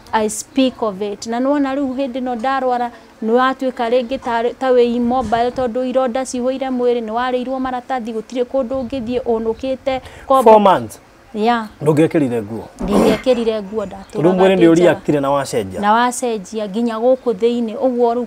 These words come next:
Speaker 1: kwa reactĩte nginya gũkũ igũrũ.
Speaker 2: Nĩ njũĩ nĩ tũkuona mbica icio rĩ ta tuona ũyũ na mbica nyingĩ
Speaker 1: Yeah,
Speaker 2: mũno. Mhm,
Speaker 1: yeah.
Speaker 2: mhm.
Speaker 1: Na Ngai nĩ mwagĩrĩru.
Speaker 2: Mm.
Speaker 1: Nĩ tondũ ona mũndũ oka, I had a slogan kuma rĩrĩa ndarwarire.
Speaker 2: Aha.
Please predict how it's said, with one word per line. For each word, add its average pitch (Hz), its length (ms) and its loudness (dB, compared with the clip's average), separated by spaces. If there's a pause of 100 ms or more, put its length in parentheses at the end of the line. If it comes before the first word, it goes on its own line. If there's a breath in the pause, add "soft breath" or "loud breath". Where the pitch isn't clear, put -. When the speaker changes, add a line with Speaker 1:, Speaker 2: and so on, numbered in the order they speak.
Speaker 1:
kwa 247 160 2
reactĩte 226 540 -6
nginya 220 260 -8
gũkũ 226 380 -6
igũrũ. 226 380 -4
Speaker 2:
Nĩ 120 80 -2
njũĩ 139 140 0
nĩ 139 80 -2
tũkuona 117 520 -2
mbica 107 220 -6
icio 107 220 -6
rĩ 117 80 -4
ta 110 120 -8
tuona 107 260 -6
ũyũ 110 200 -4
na 98 160 -6
mbica 95 280 -10
nyingĩ 104 100 -4
Speaker 1:
Yeah, 208 260 -2
Speaker 2:
mũno. 214 140 -4 (240)
Mhm, 202 80 -10
Speaker 1:
yeah. 220 240 -8 (100)
Speaker 2:
mhm. - 800 -12
Speaker 1:
Na 233 180 -2
Ngai 226 280 -2
nĩ 226 100 0
mwagĩrĩru. 220 680 -2 (160)
Speaker 2:
Mm. 123 220 -6 (680)
Speaker 1:
Nĩ 240 80 -2
tondũ 240 440 -2 (140)
ona 247 360 2
mũndũ 240 500 4
oka, 226 320 -4 (100)
I 254 140 2
had 247 280 0
a 226 60 -2
slogan 233 560 0 (100)
kuma 226 240 -4
rĩrĩa 220 260 -6
ndarwarire. 208 720 -6 (140)
Speaker 2:
Aha. 120 180 -10